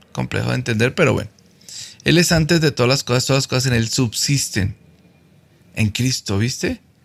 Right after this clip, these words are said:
Eh, todas las cosas en Él subsisten. Y Él es la cabeza del cuerpo que es la iglesia, el que es el principio, el primogénito de entre los muertos,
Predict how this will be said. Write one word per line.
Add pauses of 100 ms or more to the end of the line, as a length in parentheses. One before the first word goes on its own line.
(520)
Eh, (300)
todas
las
cosas
en
Él
subsisten. (840)
Y
Él
es
la
cabeza (140)
del
cuerpo
que
es
la
iglesia, (560)
el
que
es
el
principio,
el
primogénito (340)
de
entre
los
muertos,